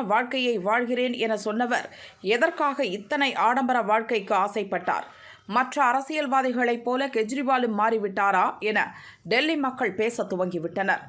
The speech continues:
அதை உறுதிப்படுத்தும் வகையில் முப்பத்து மூன்று கோடி ரூபாய் செலவில்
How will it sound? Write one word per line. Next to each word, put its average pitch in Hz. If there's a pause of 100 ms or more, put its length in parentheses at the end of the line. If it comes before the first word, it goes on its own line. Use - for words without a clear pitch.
(320)
அதை 247
உறுதிப்படுத்தும் 240
வகையில் 233
முப்பத்து 254
மூன்று 254
கோடி 240
ரூபாய் 233
செலவில் 226